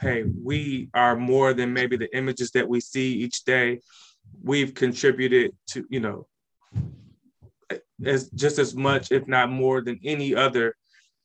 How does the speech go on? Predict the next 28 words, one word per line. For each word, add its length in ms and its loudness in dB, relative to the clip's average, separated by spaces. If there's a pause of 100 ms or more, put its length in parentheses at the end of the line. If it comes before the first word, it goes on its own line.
(240)
people, 640 2
you 100 -4
know, 140 0
to 260 2
this 200 2
great 240 -2
country. 500 2 (480)
It's 160 -2
important 520 6
to 80 2
know 600 2
not 360 2
just 340 -4 (140)
the, 420 -2
uh, 240 4
the 120 2
headliners, 600 0
but 200 -4
the, 100 -4 (180)
the 120 -4
other 240 0
folks 280 -4
that 60 -2
have 140 -4
been 160 -2
behind 340 0
the 60 -4
scenes 420 -8